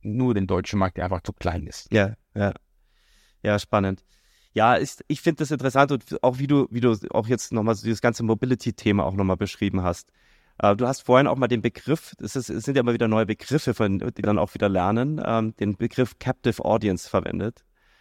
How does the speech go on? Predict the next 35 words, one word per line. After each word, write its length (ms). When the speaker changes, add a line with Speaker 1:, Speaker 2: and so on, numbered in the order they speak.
Speaker 2:
äh, 240
den 120
ich 120
sehr 80
interessant 420
finde, 240
weil 160
im 100
Grunde 280
ist 120
es 140
so, 240
du 140
hast 160
praktisch 480
dann, 360
wenn's 200
ums 240
Mobility-Thema 720
geht, 220
hast 140
du 60
praktisch 260
deine 200
Zielgruppe 440
auf 200
dem, 260
on 100
the 60
back 280
seat 340
of 180
a 60
Uber 340
sitzen, 480